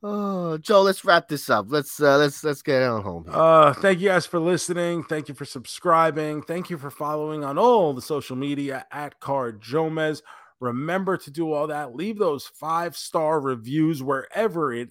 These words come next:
Speaker 2: is that you listen to this podcast. Share it with your friends. Come on by and follow all my personal stuff at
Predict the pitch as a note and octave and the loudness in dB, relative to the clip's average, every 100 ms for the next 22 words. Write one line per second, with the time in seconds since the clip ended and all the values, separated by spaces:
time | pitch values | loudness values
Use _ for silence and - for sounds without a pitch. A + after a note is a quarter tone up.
0 | - E3+ E3 C3+ B2+ A2+ C#3 B2+ F3+ F3 | -6 -4 -4 -4 -6 -6 -6 -2 -2 -2
1 | D3 B2+ A#2 G2+ G#2 - D3 D#3 C3 E3 | -6 -6 -10 -12 -14 -8 -6 -6 -6 -8
2 | D#3 - - A3 B3 G#3+ C#3 C3 - C#3 | -6 -8 -4 0 0 0 -4 -6 -6 -8
3 | F#3 - C#3 A#2 A2+ _ E3 F3+ F3 F3 | -8 -8 -8 -6 -8 _ -6 -4 -4 -8
4 | E3+ - - - _ - A3+ A3+ G3 F3+ | -12 -18 -20 -20 _ 2 4 4 2 0
5 | E3 F3+ F3+ D#3+ C#3 D#3+ D#3+ D3 C#3+ C3 | -2 -2 -2 -6 -6 -4 -2 -2 -4 -4
6 | C#3+ F#3 G3+ - F3 - D3+ C3 - C#3+ | -2 -2 -2 -2 -4 -4 -8 -10 -6 -6
7 | C#3+ - G#3 A#3 | -6 -4 2 2